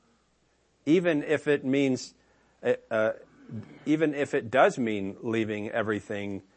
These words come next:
you know behind, and he certainly does do that. But he's calling us to follow him, even if it doesn't mean leaving everything that we know behind.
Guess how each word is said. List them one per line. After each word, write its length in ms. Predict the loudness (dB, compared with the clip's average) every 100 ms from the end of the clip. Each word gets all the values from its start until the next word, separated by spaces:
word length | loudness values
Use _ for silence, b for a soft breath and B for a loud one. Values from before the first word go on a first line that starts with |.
| b b
you 160 | 0
know 320 | 0 0 -2
behind, 580 | -4 -6 -6 -6 -6 -8 -12 _ _ _ _ _ _
and 160 | -6 -4
he 160 | -4
certainly 480 | -2 -2 -4 -4 -8
does 320 | -4 -2 -2
do 140 | -6 -4
that. 300 | -2 -2 -4 _ _ _ _ _ _ _ _ _ _
But 140 | -4 -2
he's 200 | -2 -4
calling 420 | 2 4 4 2
us 180 | -2 -4
to 100 | -6
follow 400 | 2 4 6 4
him, 320 | 2 -2 -2 -2
even 320 | 0 2 2
if 160 | 0 0
it 140 | 0
doesn't 360 | 4 4 4 -4
mean 340 | -4 -6 -8 -6
leaving 400 | -4 -4 -6 -6
everything 600 | -6 -6 -8 -10 -10 -10
that 180 | -10 -10
we 120 | -10
know 220 | -8 -10
behind. 500 | -10 -14 -14 -18